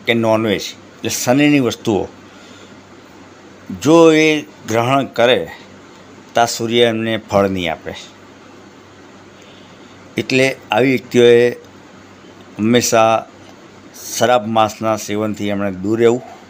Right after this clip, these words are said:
અને આ લોકોએ તેજ પત્તા, તમાલપત્ર રોજ એક ચાવવાનું અને ચાવીને એનો રસ અંદર ઉતારી અને ફેંકી દેવાનો. એ કરશે એટલે એનો સૂર્ય વધારે પ્રબળ થશે.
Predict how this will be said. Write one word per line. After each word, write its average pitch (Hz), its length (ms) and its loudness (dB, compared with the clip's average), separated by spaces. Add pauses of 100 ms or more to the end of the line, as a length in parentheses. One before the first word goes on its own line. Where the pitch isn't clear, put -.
(1080)
અને 127 140 -2 (180)
આ 147 140 0
લોકોએ 123 400 0 (1300)
તેજ 151 220 2 (120)
પત્તા, - 340 -4 (400)
તમાલપત્ર 127 600 0 (1080)
રોજ 151 240 4
એક 151 140 0 (100)
ચાવવાનું 139 440 0 (160)
અને 113 200 -8
ચાવીને 127 320 -2
એનો 123 160 0
રસ 117 200 0
અંદર 113 240 0
ઉતારી 123 300 -2 (120)
અને 113 200 -2
ફેંકી 104 300 -4
દેવાનો. 87 260 -8 (1800)
એ 165 80 2 (120)
કરશે 147 240 0
એટલે 156 140 2
એનો 143 160 2
સૂર્ય 131 400 -2
વધારે 117 360 -2
પ્રબળ 107 340 -6
થશે. 98 240 -6